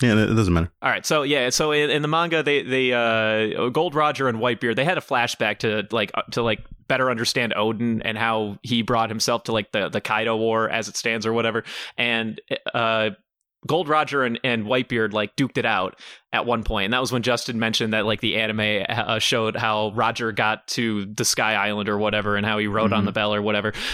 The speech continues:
Speaker 2: And I remember just seeing the clash, even in the manga. Like, the anime kinda oversells it with, like, Dragon Ball Z style, like, power
Speaker 3: <laughs>
Speaker 2: auras, which have gotten
Speaker 3: Just
Speaker 2: a
Speaker 3: a little
Speaker 2: little
Speaker 3: bit.
Speaker 2: popular.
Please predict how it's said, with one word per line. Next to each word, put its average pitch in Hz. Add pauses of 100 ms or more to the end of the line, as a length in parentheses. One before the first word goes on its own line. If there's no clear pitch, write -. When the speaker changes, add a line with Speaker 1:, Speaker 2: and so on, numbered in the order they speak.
(220)
Speaker 2:
And 127 (120)
I 135
remember 180
just 160
seeing 160
the 139
clash, 127
even 240
in 285
the 196
manga. 147
Like, 156
the 247
anime 262
kinda 196
oversells 147
it 147
with, 135
like, 120
Dragon 131
Ball 120
Z 120
style, 123
like, 117
power 127
Speaker 3:
<laughs> -
Speaker 2:
auras, 127
which 147
have 151
gotten 156
Speaker 3:
Just -
Speaker 2:
a -
Speaker 3:
a -
little 110
Speaker 2:
little 208
Speaker 3:
bit. -
Speaker 2:
popular. 135